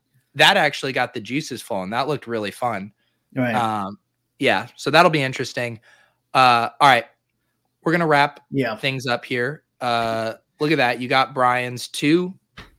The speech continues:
Speaker 1: D F S tips, even if they were relatively ambiguous.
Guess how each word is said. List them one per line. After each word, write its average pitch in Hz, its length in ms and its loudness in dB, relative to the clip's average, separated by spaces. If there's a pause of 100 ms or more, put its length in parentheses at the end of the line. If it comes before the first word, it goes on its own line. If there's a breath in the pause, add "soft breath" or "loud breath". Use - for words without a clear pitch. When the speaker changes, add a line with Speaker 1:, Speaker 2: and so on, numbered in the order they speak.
Speaker 1:
D 147 160 4
F 147 160 2
S 147 160 0
tips, 117 320 -4
even 135 180 -6
if 131 140 -8
they 131 100 -2
were 123 240 -2
relatively 123 680 -6
ambiguous. 110 800 -6